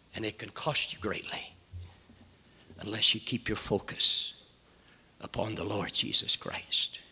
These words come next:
Be one of those that will always focus upon the Lord Jesus Christ.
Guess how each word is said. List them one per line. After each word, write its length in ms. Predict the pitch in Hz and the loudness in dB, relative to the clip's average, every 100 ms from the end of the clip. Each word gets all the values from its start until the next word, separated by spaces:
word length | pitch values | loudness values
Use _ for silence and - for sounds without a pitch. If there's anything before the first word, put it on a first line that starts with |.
| - - - - - - - - - - - - - - - - - - | -20 -20 -20 -20 -20 -20 -20 -20 -20 -20 -20 -20 -20 -20 -20 -20 -12 4
Be 160 | 143 | 4
one 500 | 139 123 123 101 76 76 - - | 6 6 6 4 0 -10 -14 -6
of 120 | 101 | -4
those 680 | 95 98 - - - - - - - - - - - - - - - - - - - | 2 0 0 -2 0 0 -2 -6 -20 -20 -20 -20 -20 -20 -20 -20 -20 -20 -20 -16 -8
that 140 | - | -8
will 140 | 104 | -6
always 540 | 95 120 98 78 - - | 2 4 4 0 2 2
focus 760 | - - 110 - - - - - - - - - - - - - - - - - | 2 0 0 0 0 2 2 -4 -14 -20 -20 -20 -20 -20 -20 -20 -20 -20 -20 -12
upon 300 | - - 85 | -6 -2 -2
the 100 | 85 | 0
Lord 260 | 80 85 78 | 0 0 2
Jesus 460 | - 73 - - | 0 2 2 2
Christ. 600 | - - - - - - | -2 -2 -6 0 2 2